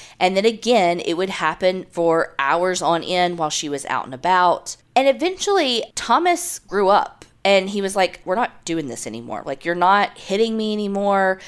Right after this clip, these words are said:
She went to hit him one time and he, like, stopped her and was like, "You're not doing this anymore." And so she quit physically abusing him, but continued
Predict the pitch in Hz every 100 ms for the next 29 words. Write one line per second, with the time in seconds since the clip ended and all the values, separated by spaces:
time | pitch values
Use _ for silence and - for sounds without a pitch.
0 | - - - - 247 196 214 214 190 175
1 | 180 160 147 180 165 - - 156 151 120
2 | 120 170 139 - - 175 190 226 - 175
3 | 151 120 123 - 76 120 90 53 - -
4 | 196 180 175 - 202 170 - - - 190
5 | - 180 - 180 208 220 269 254 262 262
6 | 262 254 262 254 254 - - - - 170
7 | 180 202 175 - _ - 208 185 208 190
8 | 180 170 165